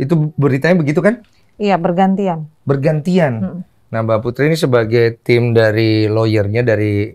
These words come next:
Speaker 2: Hotman
Speaker 1: eh, Hotman
Speaker 2: nine one one.
Speaker 1: nine one one dan, eh, korban ya?
Speaker 2: Iya.
Speaker 1: Jauh-jauh dari Purworejo.
Speaker 2: Purworejo.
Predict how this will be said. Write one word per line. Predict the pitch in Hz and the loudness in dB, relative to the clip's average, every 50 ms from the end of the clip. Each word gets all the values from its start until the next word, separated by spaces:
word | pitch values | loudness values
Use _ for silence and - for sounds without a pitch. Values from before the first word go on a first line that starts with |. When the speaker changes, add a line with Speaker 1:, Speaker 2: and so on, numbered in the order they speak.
| _ _ _ _ - - | _ _ _ _ -10 -6
Speaker 2:
Hotman | - 202 - 202 98 - - | -4 -2 0 0 0 0 -2
Speaker 1:
eh, | 160 | -2
Hotman | - 104 - 160 101 104 107 | -2 -2 -2 -2 -2 -2 0
Speaker 2:
nine | 104 104 101 | 0 -2 -2
one | |
one. | |
Speaker 1:
nine | 101 | -2
one | 98 98 98 98 | -2 -2 -2 -2
one | 107 127 147 156 - _ _ _ _ _ _ _ _ _ _ _ _ _ _ _ _ _ _ _ | -2 -2 -2 -4 -8 _ _ _ _ _ _ _ _ _ _ _ _ _ _ _ _ _ _ _
dan, | 101 101 101 101 98 98 98 95 - _ _ _ _ _ _ _ _ _ _ _ _ _ _ _ _ _ _ _ | -4 -2 -2 -2 -2 -4 -6 -8 -12 _ _ _ _ _ _ _ _ _ _ _ _ _ _ _ _ _ _ _
eh, | 101 101 98 92 | -4 -4 -4 -2
korban | - 117 120 123 117 104 | -2 -2 0 0 0 0
ya? | 104 113 - - _ | -2 -4 -6 -10 _
Speaker 2:
Iya. | - 175 165 151 156 - _ _ _ _ _ | -6 -4 -4 -4 -6 -12 _ _ _ _ _
Speaker 1:
Jauh-jauh | 101 101 101 104 104 113 117 123 131 127 | -8 -6 -6 -2 0 0 2 2 2 2
dari | 123 113 117 123 123 120 123 123 123 - _ _ | 0 2 2 2 2 2 0 -2 -4 -8 _ _
Purworejo. | - 113 113 113 123 - 185 175 - 120 107 98 | -6 -2 0 0 2 2 2 2 0 0 0 -2
Speaker 2:
Purworejo. | 95 | -4